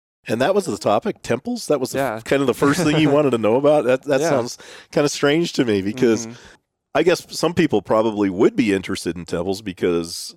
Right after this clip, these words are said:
Speaker 1: there's so little that ex-, is explained to them about these buildings and what goes on inside of them,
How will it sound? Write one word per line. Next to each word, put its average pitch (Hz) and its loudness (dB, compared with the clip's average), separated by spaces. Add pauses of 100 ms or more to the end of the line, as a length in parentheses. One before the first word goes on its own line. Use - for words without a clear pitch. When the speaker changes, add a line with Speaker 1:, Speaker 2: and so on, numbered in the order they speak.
Speaker 1:
there's 92 -4
so 98 -2
little 104 2
that 90 2
ex-, - -6 (120)
is - -14
explained 135 -2
to 110 0
them 90 0
about 101 -2
these 95 -8
buildings 92 -10
and 92 -8
what 90 -8
goes 92 -4
on 90 -4
inside 107 -2
of 98 0
them, 85 -6